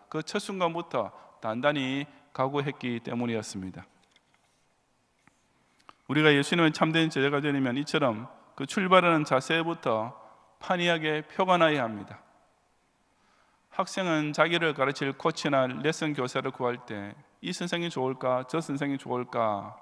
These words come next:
하고 이리저리 지어보기 마련입니다. 또한 스승 쪽에서도 제자를 받아들일 때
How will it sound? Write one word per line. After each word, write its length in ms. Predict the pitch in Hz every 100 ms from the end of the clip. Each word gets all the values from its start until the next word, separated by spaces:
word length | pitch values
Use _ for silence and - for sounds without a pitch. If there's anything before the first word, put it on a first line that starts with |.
| -
하고 520 | 127 127 110 120 - - -
이리저리 540 | 151 160 160 147 135 135
지어보기 540 | 156 151 139 135 127
마련입니다. 640 | 120 123 110 98 92 98 - _ _ _ _ _ _ _ _ _ _ _ _ _ _
또한 160 | 143
스승 320 | 156 160 190 185
쪽에서도 880 | 202 190 175 156 151 139 120 113 -
제자를 400 | 135 143 156 151
받아들일 380 | 151 143 131 127
때 220 | 120 104